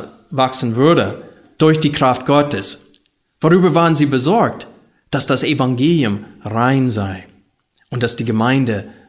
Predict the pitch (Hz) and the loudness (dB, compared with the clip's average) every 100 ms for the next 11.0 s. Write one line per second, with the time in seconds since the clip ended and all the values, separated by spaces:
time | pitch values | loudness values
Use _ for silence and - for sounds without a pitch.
0 | 110 107 104 101 98 95 90 - _ _ | -6 -4 -2 -2 -6 -10 -14 -20 _ _
1 | _ _ _ _ _ _ _ _ _ - | _ _ _ _ _ _ _ _ _ -10
2 | 113 139 139 127 - - _ _ _ _ | -8 -6 -6 -6 -12 -20 _ _ _ _
3 | _ - - 151 151 143 139 104 - - | _ -14 -4 0 2 2 0 -4 -6 -4
4 | 120 - 120 - 117 113 113 - - _ | -2 -2 -6 -4 -2 -2 -4 -8 -20 _
5 | _ _ _ 117 107 104 104 110 104 104 | _ _ _ -8 -4 -4 -4 -6 -6 -4
6 | 110 110 101 101 95 98 104 _ _ _ | -4 -6 -8 -8 -8 -10 -16 _ _ _
7 | _ _ _ _ _ _ _ _ _ _ | _ _ _ _ _ _ _ _ _ _
8 | _ _ _ _ _ _ _ _ _ - | _ _ _ _ _ _ _ _ _ -8
9 | 117 113 123 143 131 - 113 101 101 107 | -4 -2 -2 -2 -2 -2 -4 -2 -2 -2
10 | 98 120 156 160 170 165 170 165 175 180 | -4 -6 -6 -8 -6 -6 -6 -6 -6 -8